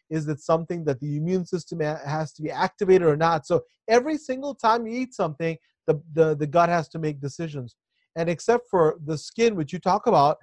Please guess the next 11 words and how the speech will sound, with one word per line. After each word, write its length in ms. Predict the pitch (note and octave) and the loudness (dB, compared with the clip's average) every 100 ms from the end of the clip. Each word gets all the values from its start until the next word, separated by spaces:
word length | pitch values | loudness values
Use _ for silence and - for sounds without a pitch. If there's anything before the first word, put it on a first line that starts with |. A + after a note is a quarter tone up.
| _ _ - | _ _ -4
what 260 | E3+ F#3+ | 4 4
other 220 | B3 A#3+ | 6 4
part 320 | - - G#3 F#3+ | 2 0 -2 -2
of 100 | D#3 | -4
your 120 | D3 | 0
body 420 | C#3+ D3+ F3+ E3+ | 2 2 0 -2
is 140 | C#3+ | -6
exposed 800 | C#3 - - E3 D#3+ F3 E3 - - | -8 -12 -6 0 2 2 -2 -12 -6
to 260 | D3 C#3+ - _ | -4 -6 -10 _
anything 600 | F3+ G3 A3 G3+ F#3+ E3+ D#3 | -2 -2 -2 0 0 0 -2
that's 240 | C#3 | -4